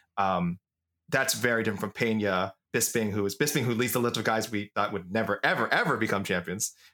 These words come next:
uh, with Sean Strickland also in there. Matt Serra, again, not even in the championship discussion until he won a reality show. So that's, that's probably one thing that keeps the Weidman thing down. But, I mean, the name he beat is,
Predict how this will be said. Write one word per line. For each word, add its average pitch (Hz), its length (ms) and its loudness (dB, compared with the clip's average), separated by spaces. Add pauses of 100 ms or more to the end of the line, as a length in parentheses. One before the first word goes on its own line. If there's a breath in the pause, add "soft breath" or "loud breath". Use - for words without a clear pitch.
uh, 101 180 2
with 101 80 -2
Sean 113 180 2
Strickland 110 340 -2
also 110 320 0
in 92 100 0
there. 92 240 0 (120)
Matt 113 200 0
Serra, 107 220 2
again, 95 220 0
not 98 180 0
even 98 180 -6
in 92 60 -2
the 92 60 -8
championship 95 340 -6
discussion 95 380 -4
until 95 140 -10
he 98 80 -4
won 92 140 -6
a 90 60 -4
reality 87 340 -4
show. - 200 -12
So - 200 -4
that's, 123 260 0
that's 127 240 -2
probably 120 340 -2
one 123 260 0
thing 110 240 0
that 95 100 -4
keeps - 260 -8
the 92 240 -8 (100)
Weidman 92 460 -2 (100)
thing 101 140 -2
down. 95 320 -2
But, 82 160 -10 (220 soft breath)
I 104 60 -2
mean, 95 140 -2
the 95 80 -2
name 101 200 0
he 95 200 -10
beat 95 220 -6
is, - 420 -4